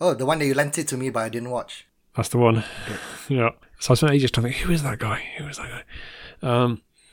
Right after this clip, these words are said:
Speaker 2: but yeah, there, there were references to Dumbledore.
Speaker 1: Yeah?
Speaker 2: Um, there were, there was a reference to his, the pi-, the picture he carries around of, uh, is it Leta Lestrange? Rita Lestrange? Some-, something like that.
Speaker 1: Yeah,
Speaker 2: Sort of
Speaker 1: Leta
Speaker 2: one of the,
Speaker 1: Lestrange.
Speaker 2: one of the Lestrange family. So presumably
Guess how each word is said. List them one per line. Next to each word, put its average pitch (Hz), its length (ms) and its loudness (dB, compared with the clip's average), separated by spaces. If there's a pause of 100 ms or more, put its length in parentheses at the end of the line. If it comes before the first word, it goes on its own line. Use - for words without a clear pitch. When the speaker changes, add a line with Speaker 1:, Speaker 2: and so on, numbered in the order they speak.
(220)
Speaker 2:
but 143 100 8
yeah, 143 140 10
there, 165 120 4
there 196 160 4
were 202 140 8
references 151 520 2
to 123 100 -2
Dumbledore. 131 680 4 (180)
Speaker 1:
Yeah? 123 320 0
Speaker 2:
Um, 117 520 0 (640)
there 123 220 4
were, 123 280 6
there 123 120 0
was 120 120 -2
a 120 40 2
reference 127 360 2
to 120 180 4
his, 117 280 0 (520)
the 120 100 -2
pi-, - 140 -2
the 127 120 2
picture 147 300 4
he 117 100 6
carries 120 280 4
around 117 300 4
of, 113 180 4
uh, 117 240 2 (840)
is 143 120 -4
it 170 60 -2
Leta 170 380 4
Lestrange? 196 760 2
Rita 185 220 2
Lestrange? 185 320 2
Some-, 147 160 -2
something 117 200 0
like 95 100 -2
that. 113 60 4
Speaker 1:
Yeah, 117 200 -2 (160)
Speaker 2:
Sort - 120 -14
of - 80 -4
Speaker 1:
Leta - 160 -4
Speaker 2:
one 123 160 2
of 117 80 2
the, 127 60 4
Speaker 1:
Lestrange. 110 280 0
Speaker 2:
one 127 120 2
of 120 60 2
the 120 60 4
Lestrange 120 440 4
family. 127 340 4
So - 140 -2
presumably 127 720 4